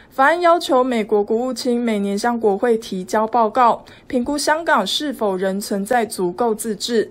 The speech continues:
是否符合资格来享有别于中国大陆的特别待遇。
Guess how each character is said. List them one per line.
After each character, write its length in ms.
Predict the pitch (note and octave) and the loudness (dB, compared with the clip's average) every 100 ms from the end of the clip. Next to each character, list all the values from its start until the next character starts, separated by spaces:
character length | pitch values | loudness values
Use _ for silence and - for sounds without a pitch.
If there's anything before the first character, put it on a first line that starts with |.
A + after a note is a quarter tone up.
| - | -8
是 240 | - G4 | -6 -4
否 180 | F4+ D4+ | 2 2
符 200 | A#3 A#3+ | 2 -2
合 160 | C4+ A#3 | 0 -2
资 240 | A#3 B3 | -2 -4
格 260 | A#3+ G#3+ G#3 | 0 2 2
来 220 | G#3 G3+ | 2 0
享 360 | G#3+ G#3 G3+ B3+ | 0 -2 -2 2
有 200 | C4 F#3+ | 2 2
别 280 | - G3 | 0 2
于 200 | G#3 G#3 | 2 0
中 320 | G#3 C4 C#4+ D4 | -2 -2 -2 -2
国 200 | A3 G#3+ | 0 2
大 220 | A#3+ A3 | 2 2
陆 160 | A#3 | 2
的 100 | G#3 | 0
特 160 | F#3+ A#3+ | -2 -4
别 200 | G#3 G3 | -2 0
待 220 | A3 G3+ | 2 0
遇。 280 | G#3 G#3+ | 0 -4